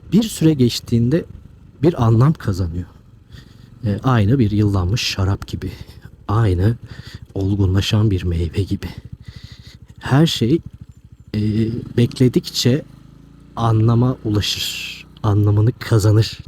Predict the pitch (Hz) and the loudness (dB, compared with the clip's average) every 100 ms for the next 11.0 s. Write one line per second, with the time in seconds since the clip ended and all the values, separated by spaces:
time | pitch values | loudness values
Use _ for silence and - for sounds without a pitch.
0 | - 101 95 - 95 95 135 170 208 123 | -6 -6 -6 -6 -4 -2 -4 2 2 4
1 | 104 101 98 - 98 98 95 - 98 98 | 2 -2 -2 -4 -4 -4 -6 -4 -2 -2
2 | 104 120 - 107 101 - - 151 143 - | -2 -4 -2 0 0 -2 2 4 4 2
3 | 143 104 85 135 139 131 - 127 107 - | 2 2 2 0 0 -2 -2 0 0 -4
4 | - - - 101 - - - 95 - 98 | -16 -4 -2 -2 -4 -8 -8 -10 -6 -4
5 | 95 - 95 95 101 - - - - - | -4 -4 -4 -4 -6 -12 -16 -14 -14 -14
6 | - - - - - 98 98 101 147 170 | -16 -16 -18 -4 0 2 2 0 2 4
7 | 110 107 127 135 143 135 147 139 117 110 | 4 0 2 6 6 4 4 2 0 0
8 | 101 90 95 135 - - - - - - | 0 -2 -2 -4 -8 -16 -18 -14 -10 -10
9 | - - - - 131 127 113 135 - 117 | -10 -14 -18 -2 4 4 4 2 0 0
10 | 120 107 - 143 - - 113 120 98 | 0 -2 0 -2 0 -2 4 4 4